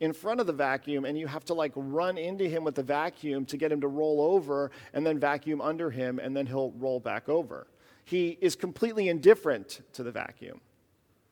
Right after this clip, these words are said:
And, and it's funny to watch a dog, like, freak out over something like that, like it's this terrifying thing, just because what? It's a big, loud noise.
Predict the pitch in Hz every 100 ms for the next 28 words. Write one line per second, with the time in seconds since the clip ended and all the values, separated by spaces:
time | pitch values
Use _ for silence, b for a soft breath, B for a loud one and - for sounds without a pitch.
0 | _ _ _ _ - 185 175 196 190 196
1 | - 294 285 165 156 170 170 196 180 151
2 | 175 190 160 139 - - 185 196 185 175
3 | 175 160 143 - 143 135 131 135 165 -
4 | 123 117 147 160 - 156 - - 156 165
5 | - 147 123 123 185 165 147 165 180 175
6 | 156 143 175 107 135 143 123 147 147 131
7 | 143 147 143 131 139 139 151 175 -